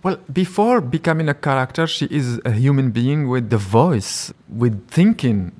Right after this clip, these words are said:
with the daily struggles and wars to go through. And we have to imagine a family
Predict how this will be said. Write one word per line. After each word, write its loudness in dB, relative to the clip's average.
with -2
the -2
daily 2
struggles -2
and -6
wars 4
to -2
go 2
through. -4
And -2
we -2
have -2
to -4
imagine 0
a -4
family -2